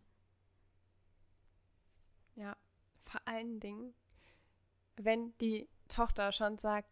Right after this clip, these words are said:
„Jo, ich werd da missbraucht“, und die dann sogar sagen, „Jo, ihr lebt ja auch mit jemandem zusammen,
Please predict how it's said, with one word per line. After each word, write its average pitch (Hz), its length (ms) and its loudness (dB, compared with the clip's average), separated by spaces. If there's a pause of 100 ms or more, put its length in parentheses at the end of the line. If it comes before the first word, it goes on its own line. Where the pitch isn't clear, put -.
„Jo, 220 320 4 (340)
ich - 260 -2
werd 220 260 4
da 208 80 6
missbraucht“, 214 840 4 (460)
und 226 140 0 (140)
die 254 140 6
dann 233 220 6
sogar 208 280 0
sagen, 208 560 0 (480)
„Jo, 226 420 12
ihr 233 120 8
lebt 247 240 10
ja 214 120 12
auch 208 40 4
mit 226 160 0
jemandem 214 340 2
zusammen, 233 540 2